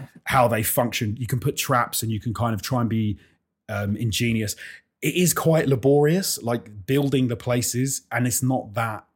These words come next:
engaging. I can see how some people might really get into it and just go, "I've designed this incredible base that's gonna be amazing." And I'm,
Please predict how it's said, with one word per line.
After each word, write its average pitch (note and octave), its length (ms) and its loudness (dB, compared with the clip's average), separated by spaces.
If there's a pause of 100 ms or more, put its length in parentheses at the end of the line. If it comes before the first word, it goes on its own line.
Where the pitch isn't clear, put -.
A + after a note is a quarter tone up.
(840)
engaging. A2+ 840 0
I F3 80 2
can G3+ 140 0
see F#3+ 140 2
how E3+ 100 4
some D3+ 180 0
people A2+ 180 -2
might G#2+ 180 0
really G#2 140 0
get G#2+ 120 -4
into G2+ 220 -2
it E2+ 100 -8
and F#2 100 -10
just F#2 160 -8
go, G2+ 160 -8 (320)
"I've A2 160 0
designed G2+ 420 0
this - 120 -4
incredible G2 580 -4
base F2+ 460 -4
that's F#2 160 -10
gonna F#2+ 160 -10
be F2+ 100 -8
amazing." F#2 520 -6
And F2 80 -18
I'm, F2+ 120 -16